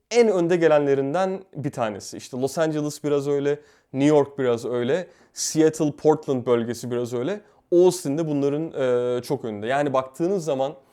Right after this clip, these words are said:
Facebook, Apple, e, Google, Tesla zaten şu anda çok çok büyük, en büyük fabrikalarından bir tanesini yapıyor. Yaklaşık beş milyar dolarlık bir yatırımla.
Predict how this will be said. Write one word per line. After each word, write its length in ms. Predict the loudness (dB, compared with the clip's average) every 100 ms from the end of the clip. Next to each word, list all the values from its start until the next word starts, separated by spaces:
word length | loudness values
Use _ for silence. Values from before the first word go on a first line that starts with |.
| _ _ _ _ _ _ _
Facebook, 640 | 0 2 2 -4 -6 -6 _
Apple, 460 | -4 -4 -4 -4 -6 -10 _ _
e, 180 | -2 -2
Google, 600 | 0 0 2 2 0 -2 _ _ _ _ _ -8
Tesla 500 | 0 0 2 2 4
zaten 340 | 4 2 0
şu 160 | -4 -2
anda 160 | -2
çok 340 | -6 -6 -6 -4
çok 200 | -8 -6
büyük, 180 | -8 -4
en 160 | -4
büyük 140 | -4 -4
fabrikalarından 680 | -4 -2 -4 -4 -2 -4
bir 40 | -4
tanesini 440 | -4 -4 -6 -8
yapıyor. 220 | -8 -4
Yaklaşık 400 | -6 -6 -14 -6
beş 220 | -6 -4 -6
milyar 280 | -4 -4
dolarlık 380 | -4 -4 -6 -8
bir 60 | -8
yatırımla. 680 | -8 -6 -6 -6 -6 -8